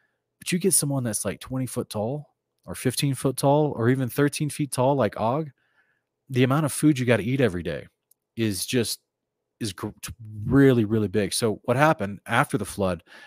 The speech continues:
the Nephilim after the flood, from my research and what I understand, is that not everybody was being manipulated to be a giant, but just the leaders of the, you know, the ruling class. And this is why they were also ascribed to be considered gods,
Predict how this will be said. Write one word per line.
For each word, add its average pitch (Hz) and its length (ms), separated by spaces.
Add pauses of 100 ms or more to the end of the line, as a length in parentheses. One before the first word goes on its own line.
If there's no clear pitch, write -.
(120)
the 117 80
Nephilim 131 440
after 123 260
the 95 80
flood, 101 260
from 104 140
my 117 180
research 117 480
and 104 100
what 104 100
I 107 80
understand, 101 540 (400)
is 101 180
that 110 200
not 123 260
everybody 131 500
was 101 420 (380)
being 113 240
manipulated 107 580
to 104 80
be 98 120
a 92 60
giant, 101 480
but 101 120
just - 300
the 113 80
leaders 107 600
of 101 120
the, 101 240
you 107 120
know, 101 80
the 98 80
ruling 120 360
class. 90 540 (300)
And 104 100
this 104 160
is 107 60
why 107 120
they 101 100
were 104 100
also 104 240
ascribed 104 360
to 90 60
be 98 160
considered 98 460
gods, - 460